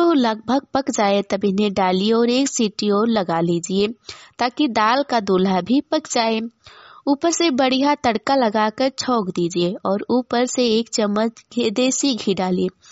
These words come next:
और स्वादिष्ट, सुपाच्य, झटपट बनने वाले भोजन का आनंद लीजिए।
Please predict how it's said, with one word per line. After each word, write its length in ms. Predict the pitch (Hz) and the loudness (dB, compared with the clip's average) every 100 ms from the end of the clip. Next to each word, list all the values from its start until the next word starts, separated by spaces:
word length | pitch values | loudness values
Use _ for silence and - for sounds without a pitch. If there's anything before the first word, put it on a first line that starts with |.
| - - - - | -20 -20 -10 -4
और 80 | 269 | -2
स्वादिष्ट, 580 | - 269 254 285 311 | 0 0 2 2 0
सुपाच्य, 680 | - 233 214 196 196 - 220 | 0 -2 0 0 0 0 -2
झटपट 600 | 226 - 294 - 233 214 | -2 -2 -4 -2 -4 -2
बनने 340 | 214 208 233 269 | -2 0 2 2
वाले 300 | 220 196 202 | 2 2 0
भोजन 480 | 202 202 196 196 196 | 0 0 0 -2 -2
का 140 | 240 | -4
आनंद 440 | - - 220 214 | -4 -2 -2 0
लीजिए। 460 | 190 180 180 - 185 | 0 -2 -4 -6 -6